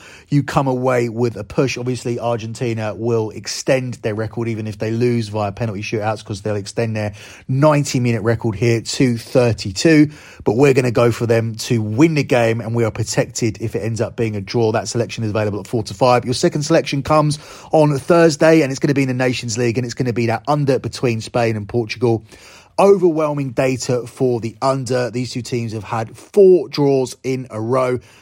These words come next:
and three of the last four have ended in nil-nil draws. These two teams are very, very walking wounded coming into this one, and I just expect a cagey game that plays out into a low-scoring affair.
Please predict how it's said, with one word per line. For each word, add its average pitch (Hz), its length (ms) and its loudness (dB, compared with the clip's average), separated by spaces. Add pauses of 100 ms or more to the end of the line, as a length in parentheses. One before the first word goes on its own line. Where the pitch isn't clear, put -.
and 113 120 -12
three 156 220 2
of 127 60 0
the 131 80 0
last 120 300 0
four 120 360 0
have 113 140 -6 (120)
ended 127 400 -2 (100)
in 123 340 -4
nil-nil 120 600 -2
draws. 120 520 2 (300)
These 127 300 -2
two 127 180 0
teams 120 480 -2
are 110 240 0
very, 147 360 4
very 120 420 4
walking 123 560 0
wounded 123 520 0
coming 123 260 0
into 120 220 -2
this 110 240 -4
one, 110 200 0
and 107 120 -4
I 110 100 -2
just 107 200 -8
expect 113 380 -6
a 107 40 -8
cagey 107 320 -2
game 107 240 -2
that 101 120 -10
plays 110 280 -2
out 101 140 0
into 107 240 -4
a - 20 0
low-scoring 101 800 -4
affair. 110 520 0